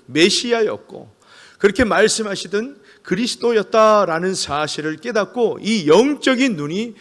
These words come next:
뜨여진 것입니다. 그래서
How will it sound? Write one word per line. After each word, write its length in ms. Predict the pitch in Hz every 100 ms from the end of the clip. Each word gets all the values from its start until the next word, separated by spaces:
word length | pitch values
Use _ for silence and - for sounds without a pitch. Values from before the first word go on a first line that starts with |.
| _ -
뜨여진 520 | 330 285 285 220 208
것입니다. 500 | 147 - 113 65 82 - _ _ _ _ _ _ _ _ - - -
그래서 640 | - 269 190 160 196 85